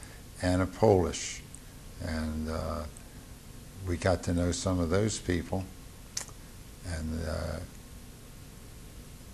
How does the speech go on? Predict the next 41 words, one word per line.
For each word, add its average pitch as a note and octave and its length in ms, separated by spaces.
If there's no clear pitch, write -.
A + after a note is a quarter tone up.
there's - 160
no D#3 100
real B2+ 280
reflection G#2 640
on G2+ 120
the F#2 60
Polish G#2+ 460
people F2+ 260
because F2 460
I F#2 100
don't F2+ 180
think F2 260
they F2 120
were E2+ 160
organized. F2 640
The F2 60
Russians F2 640
were. F2 360
But F2 140
the F2 160
Russians F2 480
got F2 220
up E2+ 160
every F2 240
morning E2+ 320
and E2 100
did E2 220
calisthenics E2+ 880
and E2 160
this E2 100
sort E2+ 320
of D#2+ 80
thing, E2 320
and E2 140
it D#2 100
kept - 240
them E2+ 180
right E2+ 220
in, D#2+ 240
in E2 160
the, D#2+ 220